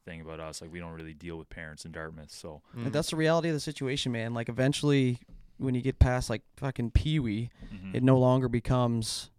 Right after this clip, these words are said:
Speaker 3: like, Bantam, I guess
Speaker 2: I
Speaker 3: parents
Speaker 2: was
Speaker 3: are
Speaker 2: gonna
Speaker 3: still
Speaker 2: say,
Speaker 3: involved a little
Speaker 2: yeah.
Speaker 3: bit, but, like, after that, midget, man, you're in high school, and I know you're not an adult, and obviously a bunch of us think we were, but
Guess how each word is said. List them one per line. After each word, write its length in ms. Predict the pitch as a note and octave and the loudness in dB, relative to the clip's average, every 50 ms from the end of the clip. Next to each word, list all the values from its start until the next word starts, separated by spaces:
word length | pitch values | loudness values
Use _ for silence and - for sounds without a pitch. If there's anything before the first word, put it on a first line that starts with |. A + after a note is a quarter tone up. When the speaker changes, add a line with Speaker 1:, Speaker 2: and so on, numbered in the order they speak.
| _ - | _ -6
Speaker 3:
like, 160 | B2 C3 A#2+ | -6 0 6
Bantam, 300 | - C3+ C3+ C3+ C3 B2 | 8 8 8 8 6 6
I 60 | A#2+ A#2 | 4 2
guess 200 | A2+ A#2+ A2+ - | 2 0 0 2
Speaker 2:
I 40 | - | 0
Speaker 3:
parents 180 | A#2+ A2+ A2+ | 0 0 0
Speaker 2:
was 80 | A#2+ B2+ | 0 0
Speaker 3:
are 20 | A#2+ | 2
Speaker 2:
gonna 100 | B2+ B2+ | 2 4
Speaker 3:
still 60 | B2+ A#2 | 4 6
Speaker 2:
say, 40 | A2 | 6
Speaker 3:
involved 260 | B2+ B2+ B2+ B2 - | 6 6 6 6 6
a 40 | C3 | 4
little 240 | B2 B2 A#2+ B2 A#2+ | 4 4 4 4 4
Speaker 2:
yeah. 60 | - | 4
Speaker 3:
bit, 200 | B2 B2+ C#3 - | 6 4 6 6
but, 80 | - B2 | 6 6
like, 160 | A#2 A#2+ A2 | 4 4 2
after 240 | C3+ C3+ C3+ - C3+ | 2 2 2 2 4
that, 200 | C3 C3 C3+ B2 | 4 4 4 4
midget, 280 | A#2+ B2+ B2+ B2+ B2+ A#2 | 4 2 0 0 0 -2
man, 180 | A#2 A#2 A#2 | -2 -2 -2
you're 100 | A#2+ A#2 | -2 -4
in 60 | A#2 | -4
high 200 | A#2+ A#2+ A#2+ B2+ B2+ | -4 -4 -4 -4 -4
school, 300 | - - C3 B2 B2 B2+ | -4 -4 -2 0 0 2
and 60 | A#2 A#2 | 2 2
I 20 | |
know 120 | A#2 B2 C3 | 2 2 2
you're 120 | B2+ B2 | 2 2
not 160 | B2 B2 A#2+ A#2 | 2 0 0 0
an 60 | A#2 A2+ | -2 -4
adult, 380 | G#2+ G#2 A#2 A#2 A2+ A2+ - | -2 -2 0 0 0 0 -2
and 80 | - G#2 | -2 -2
obviously 400 | A2 A2+ G#2+ A2+ - A#2+ A#2 A2+ | -2 -2 -2 -2 -2 -2 -2 -2
a 300 | A2 - - - - - - | -4 -6 -10 -20 -10 -2 0
bunch 180 | A#2+ A#2+ A2+ A2+ | 0 0 2 0
of 60 | A#2+ | 0
us 120 | A2+ - - | -2 0 0
think 180 | B2+ A#2 - G2+ | -2 -2 -2 -2
we 80 | G#2 | -4
were, 320 | G#2 A#2 B2+ A#2+ A2 A2 A2 | 0 2 2 2 2 0 0
but 260 | A2+ A#2 A2+ A2 | 0 0 0 0